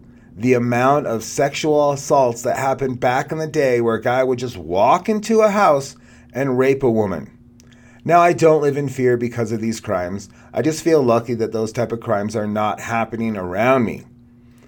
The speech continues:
All right, now that I've got you <laughs> fear in the world, sorry about that. Let's get to the interview. Today's guest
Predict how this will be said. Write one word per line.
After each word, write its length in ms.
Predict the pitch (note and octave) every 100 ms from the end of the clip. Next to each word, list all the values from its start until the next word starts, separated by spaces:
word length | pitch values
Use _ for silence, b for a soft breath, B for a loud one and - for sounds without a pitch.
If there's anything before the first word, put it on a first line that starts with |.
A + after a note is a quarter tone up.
| b b b -
All 140 | G2+
right, 320 | A2+ E2 D#2+ - - - -
now 200 | - B2
that 120 | C3+ A2+
I've 300 | G#2 F#2 F#2
got 240 | A2 G2
you 140 | F2
<laughs> 0 |
fear 260 | E2 C3 B2+
in 80 | B2+
the 100 | G#2
world, 600 | G2 A#2+ A2 F#2+ G2 - -
sorry 300 | - - F#2
about 240 | E2+ E2+
that. 360 | F#2+ G#2+ - b b b b -
Let's 180 | - -
get 160 | C3
to 100 | B2
the 160 | G#2+ G2+
interview. 480 | G2+ F2+ F2 C#2+ A1+ - - b b b b -
Today's 600 | - C3+ D3 D#3+ D#3+ C#3+ C#3 A#2+
guest 560 | C#3 B2+ G#2 G2 -